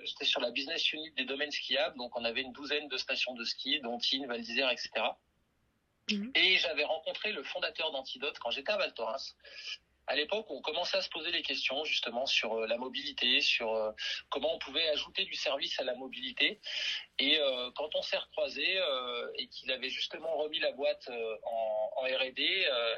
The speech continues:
Speaker 1: et ben, j'ai adhéré au projet et j'ai décidé de rejoindre l'aventure il y a deux ans. Et je me suis associé avec lui pour, euh, pour faire, euh, bah, pour développer Antidote et tout ce qui va autour.
Speaker 2: Alors, tu nous parlais d'Antidote, est-ce que tu peux nous expliquer un peu plus ce que c'est ?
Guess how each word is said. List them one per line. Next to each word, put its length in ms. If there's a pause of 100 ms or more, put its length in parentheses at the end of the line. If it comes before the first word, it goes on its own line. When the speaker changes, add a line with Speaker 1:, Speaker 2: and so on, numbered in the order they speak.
Speaker 1:
et 100
ben, 200
j'ai 140
adhéré 260
au 140
projet 420 (160)
et 100
j'ai 140
décidé 400
de 80
rejoindre 320
l'aventure 500
il 120
y 80
a 40
deux 200
ans. 180 (400)
Et 120
je 120
me 160
suis 220
associé 360
avec 280
lui 180
pour, 360
euh, 360
pour 160
faire, 300
euh, 220 (320)
bah, 120
pour 160
développer 480
Antidote 480
et 80
tout 120
ce 60
qui 120
va 80
autour. 340 (460)
Speaker 2:
Alors, 260
tu 160
nous 100
parlais 220
d'Antidote, 460
est-ce 120
que 100
tu 100
peux 120
nous 120
expliquer 340
un 140
peu 120
plus 260
ce 40
que 140
c'est ? 240